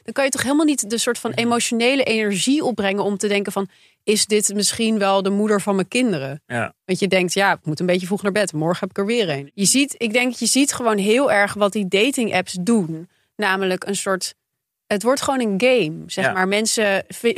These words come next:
Speaker 1: ze vinden zichzelf in die situatie van: oké, ik ben single, ik moet er iets mee.
Speaker 2: Ja.
Speaker 1: Het is ook zo als je single bent. Het enige wat iedereen de hele tijd aan je vraagt is: hoe is het met de liefde? Hoe is het met
Speaker 2: Ja.
Speaker 1: de mannen? Door, vertel, hoe is het met de mannen?
Speaker 2: Ja.
Speaker 1: Mensen vinden dat ook waanzinnig interessant.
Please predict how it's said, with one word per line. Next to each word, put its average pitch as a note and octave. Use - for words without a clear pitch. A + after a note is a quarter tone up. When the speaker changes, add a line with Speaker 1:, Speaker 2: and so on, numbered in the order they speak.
Speaker 1:
ze G#3+
vinden C4
zichzelf G3
in G#3+
die G3+
situatie G3
van: G3
oké, F3
ik E3
ben E3+
single, A#3
ik A3
moet G#3+
er A#3+
iets A3
mee. A3
Speaker 2:
Ja. A3
Speaker 1:
Het -
is A3
ook B3
zo A#3
als A3+
je A#3
single A3+
bent. A3
Het -
enige D#4
wat G#3+
iedereen C4
de F#3
hele G3
tijd C4
aan G#3
je F#3
vraagt F#3
is: F3+
hoe G3+
is F#3+
het -
met E3+
de F3
liefde? D#3
Hoe E3+
is G3
het F#3+
met E3
Speaker 2:
Ja. B2+
Speaker 1:
de D#3
mannen? C#3+
Door, E3
vertel, -
hoe F3
is F#3
het F3+
met D#3
de D3+
mannen? -
Speaker 2:
Ja. B2+
Speaker 1:
Mensen F#3
vinden G3+
dat F3
ook D#3+
waanzinnig G3+
interessant. D#3+